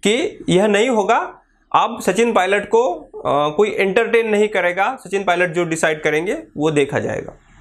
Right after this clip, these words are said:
ये सारी घटनाएं चल ही रही है मीडिया में तीन दिनों से, ये सारी चीजें चल रही है। मेरा सवाल ये नहीं है या फिर मैं इन, इस पर ध्यान भी नहीं देना चाहता हूँ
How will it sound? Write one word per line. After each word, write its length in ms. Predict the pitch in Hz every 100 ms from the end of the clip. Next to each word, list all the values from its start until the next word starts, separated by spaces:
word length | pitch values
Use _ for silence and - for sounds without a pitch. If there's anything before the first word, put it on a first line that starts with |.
| - - - - - - - - - _ _ _ _ _ _ _ _ 240
ये 80 | 262
सारी 560 | - - 202 226 277
घटनाएं 640 | 220 214 226 226 233 247 -
चल 240 | 220 220
ही 180 | 185 156
रही 220 | 117 113
है 160 | 110 113
मीडिया 540 | 147 190 190 196 180
में 200 | 175 185
तीन 300 | 185 185 180
दिनों 240 | 160 151
से, 420 | 147 160 185 233 - -
ये 240 | - 214
सारी 260 | 233 233 240
चीजें 240 | 220 226
चल 200 | 240 196
रही 240 | 123 110 107
है। 140 | 120 - _ - - - - - 202
मेरा 140 | 254
सवाल 480 | 247 214 180 180 262
ये 160 | 240 247
नहीं 300 | 262 269 208
है 80 |
या 140 | 180 175
फिर 160 | 226
मैं 220 | 220 233 -
इन, 200 | 202 214
इस 300 | - 185 -
पर 120 | 208
ध्यान 300 | 170 196 240
भी 100 | 220
नहीं 140 | 190
देना 220 | 160 156 143
चाहता 280 | 143 131
हूँ 200 | 131 123